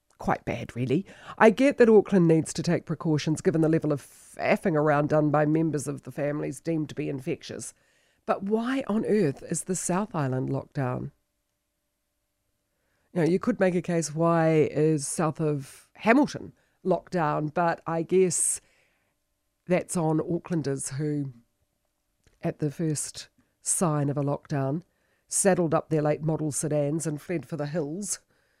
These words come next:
otherwise known as their holiday homes. The fact they did that, that they were given a window of time to escape the city, makes it more difficult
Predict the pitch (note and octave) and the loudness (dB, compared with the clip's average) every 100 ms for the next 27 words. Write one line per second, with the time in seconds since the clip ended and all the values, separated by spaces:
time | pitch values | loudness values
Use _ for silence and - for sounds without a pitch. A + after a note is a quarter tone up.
0 | _ - E3+ D#3 D3 D#3 D3+ D3 D#3+ D3 | _ -10 -6 -4 -4 -4 -4 -6 -6 -6
1 | G3 F3 D3 C3+ D#3 D3+ D3+ E3 - G#3 | -4 -2 -2 -2 -2 -4 -4 -6 -4 -2
2 | F3 E3+ E3 B2+ F3+ D3 - - - _ | -2 -2 -4 -2 0 0 -2 -12 -16 _
3 | _ _ _ - F3+ F#3 E3 D#3 F3 E3 | _ _ _ -4 -2 0 0 0 0 0
4 | E3 F3 D#3+ D#3 - E3+ D#3 D3 D3+ - | 2 0 0 -2 -4 -2 0 -2 -6 -2
5 | F3+ E3 - C#3+ C#3 C3+ C#3 D3+ - E3 | -2 -2 -4 -4 -4 -4 -2 -2 -2 -6
6 | E3 E3+ F#3 F#3+ E3 D3+ - C3+ - | -2 2 4 2 0 -4 -6 -8 -8